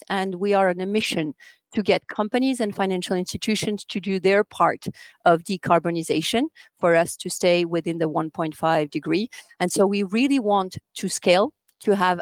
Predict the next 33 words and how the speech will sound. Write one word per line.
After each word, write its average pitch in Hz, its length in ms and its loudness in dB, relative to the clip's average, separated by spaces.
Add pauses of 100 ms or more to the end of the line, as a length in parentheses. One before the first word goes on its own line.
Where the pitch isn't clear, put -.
(120)
as 214 240 0
many, 196 540 -4
and 175 120 -2
I'll 170 140 0
come 185 220 -4
to - 140 -8
the 208 100 2
numbers, 185 420 -2 (220)
as 202 200 2
many 214 280 -2
corporations 196 720 0
and 170 160 -4
financial 185 440 0
institutions 180 840 -4
to - 160 0
engage 190 560 2 (340)
into 214 500 0 (300)
carbon 190 480 2
reduction 165 540 -2
pathways. 170 580 0
So - 160 -4
we 185 180 -2
care 240 460 0
about 190 460 0 (200)
the 185 240 0 (540)
number 240 380 4
of 285 140 -2
companies, 208 760 -2 (320)
uh, 151 120 0
the 175 160 0
coverage 240 480 0
we 220 180 -2
have, 190 340 2